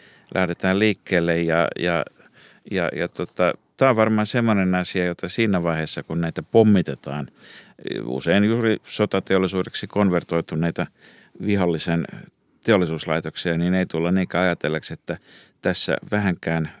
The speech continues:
keskipitemmällä tähtäimellä sahataan myös omaa oksaa sitten.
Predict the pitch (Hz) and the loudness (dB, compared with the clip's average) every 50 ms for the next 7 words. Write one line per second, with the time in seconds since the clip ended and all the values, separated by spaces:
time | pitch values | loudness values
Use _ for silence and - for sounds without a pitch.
0 | _ _ - 107 98 - - - 85 82 - 82 80 80 80 78 80 78 - 80 | _ _ -4 -4 -4 -4 -10 -10 -10 -8 -6 -4 -4 -2 -2 -4 -6 -6 -6 -8
1 | 78 - - - - 82 85 85 87 82 85 87 - 90 90 90 90 87 80 85 | -8 -6 -8 -6 -6 -6 -6 -6 -6 -6 -8 -6 -6 -2 -2 0 -2 -2 -2 -4
2 | 76 65 - - - - _ - - - - - - _ - - - | -6 -6 -8 -10 -16 -18 _ -18 -20 -18 -18 -20 -20 _ -20 -20 -20